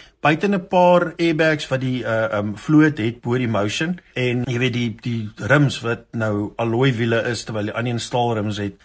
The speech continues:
is daar nie regtig 'n baie groot verskil nie. Die ander ding is die engines. Hy kom in, eh,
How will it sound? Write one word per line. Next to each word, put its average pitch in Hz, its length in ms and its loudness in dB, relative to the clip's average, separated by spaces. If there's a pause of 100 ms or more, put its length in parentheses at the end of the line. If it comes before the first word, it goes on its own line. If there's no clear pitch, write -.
is 139 100 -2
daar 156 100 2
nie 165 80 4
regtig 110 320 0
'n 113 80 -2
baie 101 220 0
groot 120 220 -8
verskil 123 380 -4
nie. 147 160 0 (300)
Die 185 100 -2
ander 202 200 4
ding 170 240 4
is 170 180 2
die 151 160 2
engines. 156 500 2 (120)
Hy 127 120 0
kom 165 480 0
in, 139 260 2
eh, 123 200 0